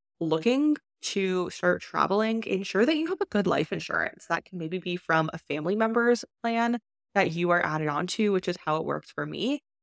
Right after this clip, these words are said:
But it, again, kind of going back to the whale, if anything does go wrong, you want to make sure that there is some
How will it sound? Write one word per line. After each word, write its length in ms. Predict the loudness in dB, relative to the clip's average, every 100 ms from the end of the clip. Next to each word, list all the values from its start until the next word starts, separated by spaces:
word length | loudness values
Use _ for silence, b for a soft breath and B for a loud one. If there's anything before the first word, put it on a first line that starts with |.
| _
But 220 | 4 4
it, 140 | 4 0
again, 340 | 0 0 0
kind 180 | -4 -4
of 80 | -2
going 140 | 0
back 200 | 2 2
to 80 | 2
the 80 | -2
whale, 220 | 0 0
if 100 | -2
anything 400 | -2 -4 0 0
does 240 | 0 0 0
go 220 | -2 -2
wrong, 380 | -2 -2 -2 -2 _ _ -6
you 320 | -2 0 0
want 280 | 0 -2 -2
to 100 | -4
make 140 | -6
sure 200 | -4 -2
that 120 | -2
there 140 | -2 -2
is 320 | 0 0 -2
some 400 | -4 -2 -2 -4